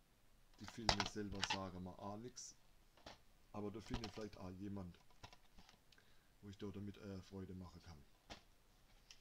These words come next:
So, dann geht's weiter. Was haben wir hier? The Seasoning House. Absolut geiler Film. Den habe ich mal in einem kleinen, äh, nicht kleinen, Quatsch,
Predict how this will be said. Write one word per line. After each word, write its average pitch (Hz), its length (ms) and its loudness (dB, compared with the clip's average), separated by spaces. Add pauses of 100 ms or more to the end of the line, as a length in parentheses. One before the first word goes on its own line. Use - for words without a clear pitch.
(640)
So, 113 260 2 (720)
dann 101 180 -6
geht's 101 300 -6
weiter. 107 320 -2
Was 127 160 -8
haben 110 120 -2
wir 104 80 0
hier? 120 300 -4 (1900)
The 98 360 4
Seasoning 123 640 0
House. 127 460 2 (1600)
Absolut 113 580 -2
geiler 107 340 2
Film. 107 460 -2 (640)
Den 98 200 2
habe 98 340 4
ich - 540 2
mal 98 240 0
in 98 220 0
einem 90 420 2
kleinen, 90 560 0 (240)
äh, 85 340 -8
nicht 95 180 -4
kleinen, 87 380 -2
Quatsch, - 300 -10